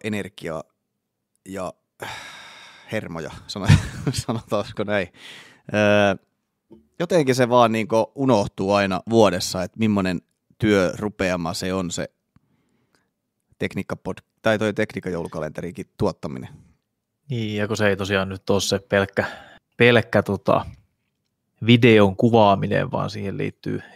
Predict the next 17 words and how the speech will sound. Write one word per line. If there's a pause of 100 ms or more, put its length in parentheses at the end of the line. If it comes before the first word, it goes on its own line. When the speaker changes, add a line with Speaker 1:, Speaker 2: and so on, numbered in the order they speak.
Speaker 2:
ennen
sitä
ja (380)
näin,
niin (360)
aika
paljon
muutakin,
niin (600)
Speaker 1:
Joo,
kyllä. (300)
Ja
tota
toi, (600)
siinä
on
semmonen,